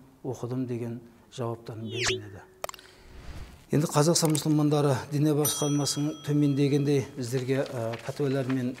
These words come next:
ә, кішкене, кішкене таныстырып өтуіміз керек болады. Ол спирті бар, ә, ішімдік, демек ол,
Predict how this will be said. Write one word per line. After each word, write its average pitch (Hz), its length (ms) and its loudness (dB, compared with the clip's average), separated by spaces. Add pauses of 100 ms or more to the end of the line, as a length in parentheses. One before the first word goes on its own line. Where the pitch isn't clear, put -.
(220)
ә, 110 500 -6
кішкене, 123 520 -4
кішкене 117 340 -6
таныстырып 131 560 -4
өтуіміз 127 320 -4
керек 120 240 -8
болады. 156 320 -4
Ол 143 240 0 (260)
спирті - 380 -6
бар, 143 180 0
ә, 123 580 -2
ішімдік, 139 600 -2 (340)
демек 151 340 4
ол, 143 260 0